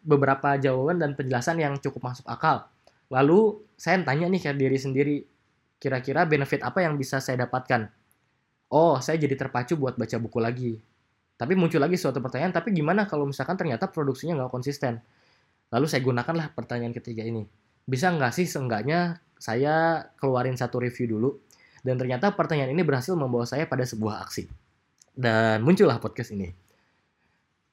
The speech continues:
Eh, untuk bab keempat dan kelima saya akan tinggalkan untuk teman-teman, untuk biar kalian baca bukunya langsung. Eh, tapi saya akan kasih bocoran kalau bab keempat itu bahas bagaimana saya bisa membantu, dan juga bahas nih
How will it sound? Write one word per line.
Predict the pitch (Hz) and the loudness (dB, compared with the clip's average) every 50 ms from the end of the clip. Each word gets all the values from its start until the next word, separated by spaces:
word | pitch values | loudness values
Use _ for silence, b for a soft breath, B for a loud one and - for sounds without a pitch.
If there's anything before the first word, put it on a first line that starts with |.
| _ _ _ _ _ _ _ _ _ _ _ _ _ _ _ - | _ _ _ _ _ _ _ _ _ _ _ _ _ _ _ 2
Eh, | 147 143 143 147 | 4 4 4 4
untuk | 160 160 160 175 170 | 4 2 2 0 0
bab | 165 151 147 | 0 0 0
keempat | - - 160 160 170 214 190 | 0 -2 -2 0 2 2 4
dan | 180 175 175 180 175 165 | 4 4 4 4 2 2
kelima | - 147 143 160 202 | 2 4 4 4 4
saya | 208 - 220 208 208 | 4 4 4 4 4
akan | 202 | 2
tinggalkan | 180 156 151 147 139 147 - 190 | 2 2 2 2 2 2 2 2
untuk | 190 175 165 - | 0 0 -2 -2
teman-teman, | 151 139 135 131 123 110 107 143 190 | -2 -2 -2 -2 0 0 0 0 0
untuk | 185 147 147 143 - _ _ _ _ _ | -2 -2 -4 -6 -6 _ _ _ _ _
biar | - 139 135 135 139 | 0 2 2 2 2
kalian | - 135 135 135 127 127 127 131 131 | 2 2 4 4 4 2 0 0 0
baca | 127 123 127 139 135 | -2 0 0 0 0
bukunya | 139 131 - 135 131 127 | 0 0 -2 -2 -2 0
langsung. | 123 117 110 110 156 202 247 233 - _ _ _ _ _ _ _ | 0 0 0 2 2 2 2 0 -2 _ _ _ _ _ _ _
Eh, | - 127 127 123 123 123 120 120 120 | -8 -6 -4 -4 -2 -2 -4 -4 -4
tapi | - 135 131 | -4 -4 -4
saya | 180 - 165 151 | -4 -2 -2 -2
akan | - 147 135 | -2 -2 -4
kasih | - 127 135 135 123 | -4 -2 0 0 2
bocoran | 117 113 - 120 120 147 190 196 | 0 0 0 0 0 0 0 0
kalau | 165 139 127 | 0 0 0
bab | 127 127 123 - - | 0 0 -2 -2 -4
keempat | 135 123 120 127 - 131 | -6 -4 -4 -6 -4 -4
itu | 147 180 | -2 -2
bahas | 156 127 117 127 131 - - - | -2 0 0 -2 -2 -4 -8 -6
bagaimana | 143 131 127 120 127 123 123 135 175 | -4 -2 0 0 0 0 0 0 0
saya | 208 202 175 139 123 | 0 0 0 -2 0
bisa | 113 110 - | -2 -2 -2
membantu, | 120 113 110 107 95 87 85 82 - 113 139 180 196 - _ b b b b b b b - | -4 -4 -2 -2 -4 -4 -6 -6 -4 -2 -2 -2 -4 -6 _ b b b b b b b 0
dan | 135 139 135 | 2 2 4
juga | 127 131 156 190 165 | 2 2 2 2 2
bahas | 147 131 156 165 - 208 | 2 0 -2 -2 0 0
nih | 185 156 135 | 0 -2 -2